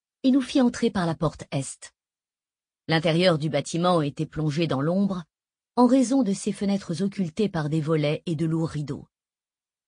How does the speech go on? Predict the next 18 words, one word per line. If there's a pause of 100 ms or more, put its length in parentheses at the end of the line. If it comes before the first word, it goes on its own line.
(120)
La
maison
sentait
l'antique, (320)
le
bois (680)
et
la
cire
séculaire. (920)
Pour
moi, (520)
cette
odeur
était
celle
d'un
foyer. «